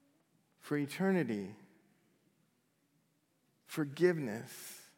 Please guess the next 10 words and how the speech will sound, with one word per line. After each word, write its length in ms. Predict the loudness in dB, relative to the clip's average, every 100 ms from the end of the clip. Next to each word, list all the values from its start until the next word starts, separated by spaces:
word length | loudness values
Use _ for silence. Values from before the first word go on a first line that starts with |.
| _ _ _ _ _ _ _ _ _ _ _ _ _ _ _ -4
He 160 | -2
sees 440 | -2 0 0 0 0
us 280 | 0 0 -6 -6
that 580 | 2 2 2 -2 -8
way. 320 | -2 -2 -2 -8 -18 -10
He 140 | -4
doesn't 320 | 0 2 0 -2
see 160 | 0
our 100 | 0
faults. 420 | -2 -6 -6 -10